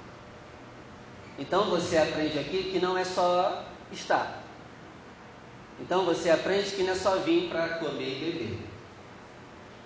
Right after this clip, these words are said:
Não, não é só simplesmente participar. Porque tem gente que participa do culto,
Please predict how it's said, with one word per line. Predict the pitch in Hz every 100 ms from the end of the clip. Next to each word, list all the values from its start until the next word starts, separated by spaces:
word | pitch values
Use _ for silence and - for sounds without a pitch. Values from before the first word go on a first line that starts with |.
| - - - - - - - 143
Não, | 180 180 180
não | 190 214
é | 220 233 226
só | 214
simplesmente | 202 208 214 190 175 170 214 - - -
participar. | 180 170 - - - - 87 87 - - - - - - - - - - - - - -
Porque | 160 165
tem | 165 165
gente | 160 170 180
que | - 175
participa | 165 160 156 - 185 175
do | 165 160
culto, | 170 196 202 196 208 202